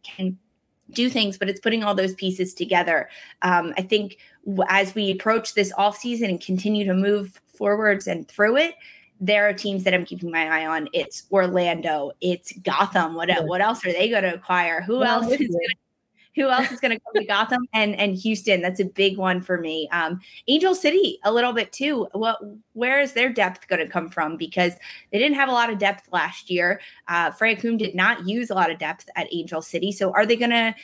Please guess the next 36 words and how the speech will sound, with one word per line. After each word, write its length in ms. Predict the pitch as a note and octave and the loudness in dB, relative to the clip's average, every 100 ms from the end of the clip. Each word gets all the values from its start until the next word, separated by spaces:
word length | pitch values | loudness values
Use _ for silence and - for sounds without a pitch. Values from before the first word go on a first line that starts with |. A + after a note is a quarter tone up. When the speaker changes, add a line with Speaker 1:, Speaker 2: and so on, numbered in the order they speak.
| - - | -20 -2
Speaker 1:
make 300 | G#3 G#3+ G#3 | 2 2 2
their 180 | G#3 G3+ | 2 4
team 280 | G3+ F#3+ | 2 0
a 80 | E3+ | 0
little 340 | E3 F3+ G#3 G3+ | -2 2 4 4
bit 320 | G3 F#3 F#3 | 2 -2 -10
deeper, 360 | F3+ F3 C3 | -8 -6 -6
have 140 | C3 E3 | -4 -4
a 60 | |
little 300 | E3+ F#3+ G#3+ | -2 2 2
bit 140 | G#3+ F#3+ | 2 0
more 180 | G#3 F#3+ | 0 2
versatility, 920 | F3+ F3+ F#3 - G#3+ G#3+ G#3 G#3 G3+ - - - | 2 2 -8 -2 0 2 2 0 -4 -14 -10 -2
um, 200 | F3+ F3+ | 0 0
have 240 | F#3 F#3 | -4 -4
more 200 | F#3+ G3 | 0 2
weapons 400 | F#3 F#3+ G3 F#3+ | 2 0 2 -2
coming 280 | F#3 G3 F#3 | -2 -2 0
in 100 | F#3 | 0
off 200 | E3+ E3 | 0 -4
their 140 | D#3+ D#3 | -6 -4
bench 340 | F#3 G3 F#3+ | -2 -2 -2
that 140 | F3+ | -6
they 140 | F3+ E3+ | -4 -6
play 280 | _ G#3+ G#3 | _ -2 0
with? 260 | G#3+ G#3 - - _ - | 0 -2 -6 -20 _ -2
Those 240 | G#3 A3 | -2 2
are, 240 | G3 F#3 F#3 | 0 0 0
are 100 | F#3+ | 0
big 220 | G3 F#3+ | 0 -2
teams. 360 | F#3+ F#3+ G3+ F#3 | -4 -4 -4 -4
And 120 | F#3 | -2
then, 100 | F3 | -2
I 80 | F#3 | -4
mean, 140 | G3+ | -6
Chicago, 640 | F#3 F#3+ - A3 G#3+ G2+ | -8 -14 -4 -2 -2 -8